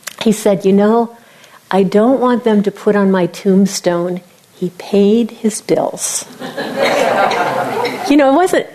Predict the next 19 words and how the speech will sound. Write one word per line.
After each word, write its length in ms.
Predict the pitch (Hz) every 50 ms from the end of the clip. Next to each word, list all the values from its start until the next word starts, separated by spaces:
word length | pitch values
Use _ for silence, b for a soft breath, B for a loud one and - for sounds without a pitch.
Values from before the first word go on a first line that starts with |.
| 214
I 120 | - 269 269
don't 200 | 311 330 285 277
mean 200 | 294 302 277 262
that 100 | 254 226
he 120 | 240 285
wasn't 280 | 226 240 254 240 269 254
gonna 120 | 247 247
pay 180 | - - - 247
his 180 | 226 226 214 208
bills, 340 | - 269 269 247 214 214
but 220 | 196 208 220 220 -
you 80 | 254
know 140 | 240 277 302
what 120 | 311 302 277
I 100 | 269 262
mean. 360 | 254 269 262 214 196 170 180
It's 160 | 190 185 -
just 180 | 247 220 - -
like, 260 | 233 226 226 220